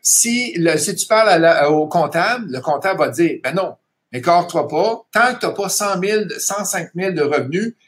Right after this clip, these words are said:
t'es pas obligé de t'incorporer. » Fait que lui regarde la fiscalité, la comptabilité,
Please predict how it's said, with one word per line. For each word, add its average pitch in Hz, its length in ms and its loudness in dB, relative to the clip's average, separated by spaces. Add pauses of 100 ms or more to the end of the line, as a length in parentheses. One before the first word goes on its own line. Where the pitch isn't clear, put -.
(160)
t'es 160 100 0
pas 220 140 2
obligé 175 400 2
de 180 60 -2
t'incorporer. » 127 720 -4 (1600)
Fait 151 100 -2
que 180 120 0
lui 190 440 0
regarde 170 480 2
la 156 120 0
fiscalité, 170 680 -4
la 143 140 0
comptabilité, 151 920 -4